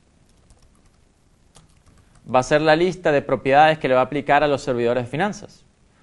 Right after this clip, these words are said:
Y después un poco más abajo lo que hago es especificar qué propiedades yo quiero que reciban mis servidores de finanzas.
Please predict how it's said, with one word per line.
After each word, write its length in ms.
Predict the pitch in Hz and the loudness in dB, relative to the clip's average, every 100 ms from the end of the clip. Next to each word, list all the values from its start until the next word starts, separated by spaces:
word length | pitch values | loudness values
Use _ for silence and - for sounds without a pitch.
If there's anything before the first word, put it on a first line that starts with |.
| _ _ _ | _ _ _
Y 100 | 147 | -2
después 260 | 147 - 175 | 0 0 0
un 100 | 202 | 0
poco 160 | 202 | 0
más 160 | 202 202 | 2 2
abajo 260 | 214 214 202 | 4 2 2
lo 140 | 165 | 0
que 80 | 180 | -2
hago 140 | 190 | -2
es 60 | 196 | -2
especificar 600 | 190 - 160 156 151 - | -4 -8 -6 0 0 0
qué 100 | 175 | -6
propiedades 600 | 180 190 180 175 175 151 | -4 -4 0 2 2 2
yo 140 | 147 | -4
quiero 260 | - 160 147 | -2 -2 0
que 100 | 139 | -2
reciban 460 | 120 117 - 151 123 | -4 -6 -6 -6 -6
mis 140 | 113 | -8
servidores 380 | 117 107 104 110 | -8 -6 -6 -6
de 60 | |
finanzas. 640 | 107 95 92 95 - - | -8 -12 -12 -18 -20 -20